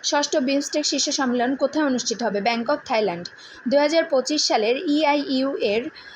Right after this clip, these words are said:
আহ, বৈশ্বিক গণতান্ত্রিক সূচকে শীর্ষ দেশ কোনটি? নরওয়ে। দুই হাজার পঁচিশ সালের ইআইইউ এর বৈশ্বিক গণতান্ত্রিক সূচকের সর্বনিম্ন দেশ হচ্ছে আফগানিস্তান এবং বাংলাদেশের অবস্থান হচ্ছে একশোতম।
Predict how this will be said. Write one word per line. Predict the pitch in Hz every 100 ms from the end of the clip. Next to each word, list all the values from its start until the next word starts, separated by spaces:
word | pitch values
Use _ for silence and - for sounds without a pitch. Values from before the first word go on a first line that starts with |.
| - -
আহ, | 220 220
বৈশ্বিক | 233 285 - 359 262
গণতান্ত্রিক | 277 269 269 262 294
সূচকে | - 254 214 208 247
শীর্ষ | - 285 -
দেশ | 277 269 -
কোনটি? | 214 190 214
নরওয়ে। | 220 214 175 - - - -
দুই | 254
হাজার | 277 311 330
পঁচিশ | 320 262 294 294
সালের | 302 240 240 330
ইআইইউ | 294 302 302 302 277 269 285 -
এর | 269 233 294 - - - 262
বৈশ্বিক | 277 269 311
গণতান্ত্রিক | 285 269 277 262 302
সূচকের | - 262 247 262 226 247 330 - -
সর্বনিম্ন | - 302 302 311 320 302
দেশ | 277 247 240 262
হচ্ছে | - 381
আফগানিস্তান | - 214 214 202 196 - - 208
এবং | 247 277
বাংলাদেশের | 240 254 262 247 262 302
অবস্থান | 220 254 - 311 269
হচ্ছে | 196 - 294
একশোতম। | 320 226 - - 240 208